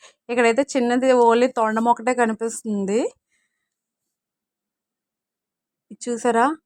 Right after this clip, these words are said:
ఇదైతే అక్కడ ఈ నడుస్తుంటే అసలు లోపల ఉందనుకో-, అది అసలు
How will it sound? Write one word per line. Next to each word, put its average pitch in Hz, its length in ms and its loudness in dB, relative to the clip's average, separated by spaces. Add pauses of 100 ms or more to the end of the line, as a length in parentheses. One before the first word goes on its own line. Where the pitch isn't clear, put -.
(320)
ఇదైతే 233 440 2 (300)
అక్కడ 220 260 -2
ఈ 233 120 2 (320)
నడుస్తుంటే 269 720 0
అసలు 320 240 2
లోపల 220 360 4
ఉందనుకో-, 262 580 0
అది 214 240 2
అసలు 226 280 -2